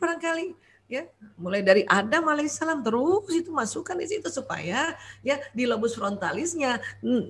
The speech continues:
neuron mirrornya itu ya juga bercermin kepada Rasulullah, bercermin kepada para nabi,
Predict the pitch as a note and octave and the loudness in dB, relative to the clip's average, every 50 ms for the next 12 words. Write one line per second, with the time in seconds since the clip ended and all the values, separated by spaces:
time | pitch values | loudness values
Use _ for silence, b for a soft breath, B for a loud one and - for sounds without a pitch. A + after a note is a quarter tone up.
0 | A#3 C4 C#4 C#4+ C#4+ C#4 C4+ C4 C#4 C4 C4+ C4 A#3+ A3 B3+ C4+ C4+ C4 C4 C4+ | 8 10 12 12 12 12 12 12 12 12 12 10 10 12 12 12 12 12 12 12
1 | B3 B3 B3+ B3+ A#3 - D4 D#4+ - - A#3+ A#3 A#3 B3+ D#4 E4 B B B B | 12 12 12 12 12 12 10 8 10 12 12 12 12 12 12 10 B B B B
2 | B - A#3 C4+ C#4 A#3+ A3 D#4 B3+ D4+ C#4+ A#3+ C#4 C4+ C#4+ - D#4+ D#4+ D#4 D#4+ | B 4 4 4 6 4 4 4 6 6 8 10 10 8 8 8 8 8 10 12
3 | F4 G4+ G4 F#4+ D#4 C4+ C4 A#3+ G#3+ G3 F#3+ F3 E3+ F3+ - - E3+ E3+ E3 E3 | 12 12 12 10 8 8 8 8 10 10 10 10 10 10 10 10 8 8 10 10
4 | F3 G#3+ B3+ C#4 C4+ A3 B B B B - A#3 A3+ - C4 B3 C4 C#4+ C#4+ C4+ | 12 12 12 12 12 10 B B B B 4 4 8 8 8 8 8 6 4 4
5 | B3+ - - G3 G3 F#3+ F#3+ - D#3+ D#3 D#3+ D#3 D3 C#3 C#3 C3+ D3+ G#3+ B3 C4 | 4 2 4 2 2 0 0 0 0 2 2 0 0 0 -2 0 0 0 2 2
6 | C4 A3 - - | 2 2 0 -2